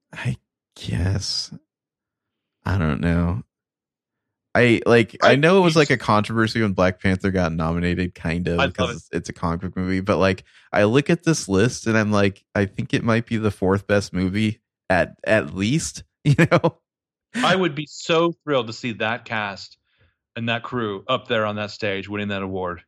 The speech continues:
Speaker 2: In twenty nineteen, I'd, I'd fucking love it.
Speaker 1: Like,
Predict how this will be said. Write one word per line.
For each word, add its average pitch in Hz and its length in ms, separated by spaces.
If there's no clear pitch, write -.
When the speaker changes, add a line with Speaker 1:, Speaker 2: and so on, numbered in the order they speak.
Speaker 2:
In 117 100
twenty 143 260
nineteen, 135 420
I'd, 117 240
I'd 127 160
fucking 104 360
love 95 200
it. 90 120
Speaker 1:
Like, 117 320